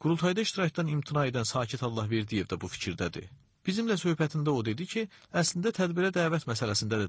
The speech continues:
dəqiq bir prinsip yoxdur. Dəvətlilər komitə sədrinə yaxın adamlardır. Onların bir hissəsi isə hökumətdə kimlərləsə kommersiya əlaqələri olan şəxslərdir. İştirakçıların bir hissəsi Bakıda sadəcə qohum əqrəba ilə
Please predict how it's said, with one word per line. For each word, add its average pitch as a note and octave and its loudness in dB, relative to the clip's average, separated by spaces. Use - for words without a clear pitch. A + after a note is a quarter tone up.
dəqiq G2+ -2
bir G#2+ -4
prinsip G#2 -2
yoxdur. - -2
Dəvətlilər F#3 0
komitə D#3 0
sədrinə C#3 2
yaxın G#2+ -2
adamlardır. E2+ -4
Onların D#3+ 2
bir C#3+ 0
hissəsi - 0
isə A#3 2
hökumətdə D#3 0
kimlərləsə E3 0
kommersiya C#3+ 0
əlaqələri A#2 0
olan A2 0
şəxslərdir. F2 -4
İştirakçıların F3 2
bir E3 4
hissəsi C#3 0
Bakıda F3 0
sadəcə G3 0
qohum D#3 4
əqrəba B2+ 0
ilə G2 -2